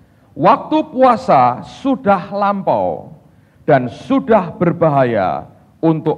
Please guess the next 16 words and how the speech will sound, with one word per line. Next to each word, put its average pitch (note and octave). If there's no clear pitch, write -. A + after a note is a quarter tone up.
melanjutkan B2+
pelayaran." G2+
Saya C#3
mau D#3
ulang D#3
kalimat D3+
yang B2
terakhir A#2+
saja, G#2
Anda B2+
perhatikan, G#2+
ini D#3
yang C3
bicara G#3
jadi C3
rema D#3